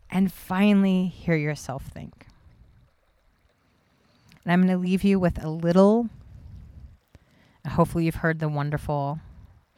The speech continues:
water this entire time, but I'll leave you with a little bit more. Maybe you can return to this episode again and again if you need a, just a little bit of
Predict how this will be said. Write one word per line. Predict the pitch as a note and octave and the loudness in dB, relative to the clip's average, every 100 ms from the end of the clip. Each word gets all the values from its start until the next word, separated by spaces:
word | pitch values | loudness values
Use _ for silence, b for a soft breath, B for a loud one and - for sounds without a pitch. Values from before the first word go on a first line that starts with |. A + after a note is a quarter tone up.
| b b b b | b b b b
water | E3 D3+ D3 D#3+ | 2 2 2 0
this | F3 - | -2 -4
entire | F#3+ - A#3 G#3 | -6 0 0 0
time, | F3+ E3+ D#3 F#3 F3 F3+ - b b b b - | -2 -4 0 0 0 -4 -10 b b b b -6
but | F#3 | -2
I'll | |
leave | F#3 G3 | 0 0
you | G3+ | 0
with | F#3 | 0
a | F#3+ | -2
little | F#3 C4+ D#4+ | -6 -6 -6
bit | A#3+ - | -6 -4
more. | F#3 D#3+ D#3+ F3 - - - _ _ _ _ _ - B B B _ | -4 -2 -4 -8 -14 -20 -20 _ _ _ _ _ -20 B B B _
Maybe | F#3 F#3+ | -2 0
you | |
can | F3+ G3 | 0 2
return | F#3+ F3+ E3+ E3 | 2 0 -2 -2
to | E3+ | -4
this | D#3+ - | -6 -6
episode | - D#3 - D#3 | -6 -6 -4 -4
again | E3 D3+ D3+ | -4 -4 -4
and | D#3 | -2
again | D#3 C#3 C#3+ | -4 -4 -4
if | D3 - | -4 -2
you | D#3 | -2
need | C#3+ C#3+ | 0 -2
a, | D3+ | -6
just | D#3 - - | -8 -6 -4
a | |
little | G3 F3 F3 F3 | 0 0 0 0
bit | E3 | 0
of | D#3 D3+ D3+ | 0 -2 -6